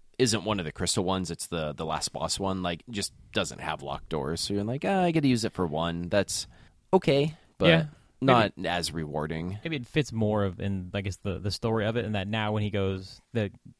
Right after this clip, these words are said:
Speaker 2: character Link theoretically in other, maybe not in games, but in sort of in your headcanon of when he's exploring things, he's more equipped to do things.
Speaker 1: That's fair, yeah.
Speaker 2: 'Cause I don't think that comes back in any other games. The Master Key thing.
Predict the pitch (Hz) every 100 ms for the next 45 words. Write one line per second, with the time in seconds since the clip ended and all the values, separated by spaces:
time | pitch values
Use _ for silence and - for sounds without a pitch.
0 | _ - 107 101 98 98 95 - 98 95
1 | 92 87 95 95 95 90 92 98 113 107
2 | 101 92 104 95 95 95 92 95 85 _
3 | _ _ _ 107 113 107 95 - - -
4 | _ _ - 110 92 92 - - 113 98
5 | 98 92 95 95 98 92 95 - 95 95
6 | 90 87 90 85 92 95 95 90 - 98
7 | - 92 90 90 95 - - 180 - 85
8 | 67 80 95 80 82 - - - _ -
9 | 170 214 156 - 135 101 101 104 95 101
10 | 92 80 73 107 - - _ _ - -
11 | 110 107 101 104 101 110 107 113 123